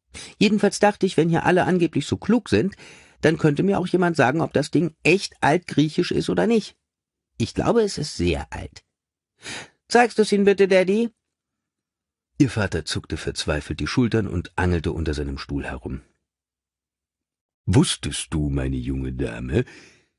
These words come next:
sagte Watkin zu ihr, „dass die Apokalypse auf Patmos geschrieben wurde? Das wurde sie wirklich,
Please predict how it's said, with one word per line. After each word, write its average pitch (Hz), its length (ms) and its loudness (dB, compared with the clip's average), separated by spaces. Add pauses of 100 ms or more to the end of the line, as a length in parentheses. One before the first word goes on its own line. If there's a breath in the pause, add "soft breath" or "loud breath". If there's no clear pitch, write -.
(160)
sagte 90 440 0
Watkin 87 400 -4
zu 85 140 -4
ihr, 85 200 0 (540 soft breath)
„dass 90 340 2
die - 160 -2
Apokalypse - 800 -4
auf 71 200 -8
Patmos 71 560 -4
geschrieben 76 600 -2
wurde? 76 420 -2 (640 loud breath)
Das 76 180 0
wurde 69 200 -2
sie - 220 -10
wirklich, - 600 -2